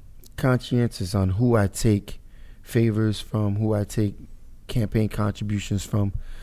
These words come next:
I never wanna be misleading. I'm always direct, straightforward. I try to be as clean and as truthful as possible. And, um, you know, that means I'm not misleading the people.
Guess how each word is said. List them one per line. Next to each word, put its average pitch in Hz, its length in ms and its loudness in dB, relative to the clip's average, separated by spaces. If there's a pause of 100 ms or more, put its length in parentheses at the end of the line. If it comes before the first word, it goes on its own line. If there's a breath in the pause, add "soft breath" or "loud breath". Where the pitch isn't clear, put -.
(240 loud breath)
I 113 120 2
never 123 340 8
wanna 117 240 6
be 117 120 6
misleading. 110 680 6
I'm 101 240 0
always 113 360 4
direct, 104 440 4
straightforward. 107 640 4 (400 loud breath)
I 92 60 0
try 110 220 6
to 110 60 6
be 107 160 6
as - 140 2
clean 113 580 4 (340 soft breath)
and 107 140 4
as 95 80 0
truthful - 420 -2
as 101 100 -2
possible. 101 640 2 (400 soft breath)
And, 101 320 4
um, 101 480 6
you 104 160 4
know, 95 120 4
that 110 260 6
means 113 380 4
I'm 110 100 4
not 113 220 4
misleading 113 480 2
the 104 80 2
people. 107 400 2